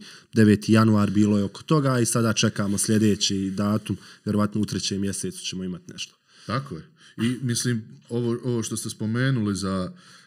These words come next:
Speaker 2: za obilježavanje Dana Republike Srpske, to je zapravo dokaz ovog što sam govorio da se politika vodi na semantičkoj razini. Dok Bakir Izetbegović i dok ta čitava političko-medijska scena nije potegla pitanje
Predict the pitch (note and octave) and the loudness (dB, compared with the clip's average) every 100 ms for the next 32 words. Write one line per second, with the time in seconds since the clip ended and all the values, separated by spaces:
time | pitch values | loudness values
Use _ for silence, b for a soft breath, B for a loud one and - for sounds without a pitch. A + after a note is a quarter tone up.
0 | b b _ _ - F#2+ G2+ G2 G2+ F#2+ | b b _ _ -18 -8 -6 -2 -2 -2
1 | G#2+ A#2+ G#2+ G2+ A2 A2+ F#2+ F2+ F#2 A#2 | -2 -2 -2 -2 -2 -2 -2 -4 -4 -4
2 | G2+ F2 F2 - C#3+ - E2+ - B2+ A2+ | -4 -6 -6 -4 -6 -8 -12 -6 -2 0
3 | A2+ F#2+ G#2 G#2+ A#2 A2 G#2+ G2 A#2 D#3 | -2 -4 -8 -6 -4 -2 -2 -2 -2 -2
4 | C#3 C#3 C3+ A#2 A#2+ B2 A#2+ B2+ C#3 C3 | -2 -2 -2 -4 -6 -6 -4 -2 0 0
5 | A#2+ A2 A#2 A#2+ B2+ B2 A2 A2+ A#2 A2+ | -2 -4 -6 -2 -2 -4 -6 -4 -2 -2
6 | A2 G#2 A2 G#2+ G2+ F2+ F#2+ F#2 F2 F2 | -2 -4 -4 -4 -4 -10 -8 -8 -6 -6
7 | D#2 b b b b b b b A2 D#3+ | -8 b b b b b b b -2 -2
8 | E3+ G#2+ B2+ C#3 C3+ A#2 A2 G#2 A2 G#2+ | -2 -2 -2 0 0 -2 -2 0 0 0
9 | G2 D#2 - - _ G2+ G2+ C3+ C#3 - | -2 -6 -10 -14 _ -6 -2 -2 -4 -8
10 | - C#3+ B2 G2 - - _ - - B2 | -4 -2 -2 -2 -6 -18 _ -12 -2 -2
11 | G#2+ G#2 G2 - _ G#2+ A#2+ A#2+ - G#2+ | 0 -2 -4 -8 _ 0 0 -2 -4 -4
12 | A#2 G#2 F#2+ - F#2+ F#2 G#2+ F2 A2+ C#3+ | -2 -2 -4 -6 -8 -6 -4 -2 0 -2
13 | C#3 D#3 D#3 - D#2+ D2+ C#2 _ _ G#2 | -2 -4 -4 -6 -8 -10 -16 _ _ -4
14 | G2+ G2 E2+ E2+ | -4 -4 -8 -8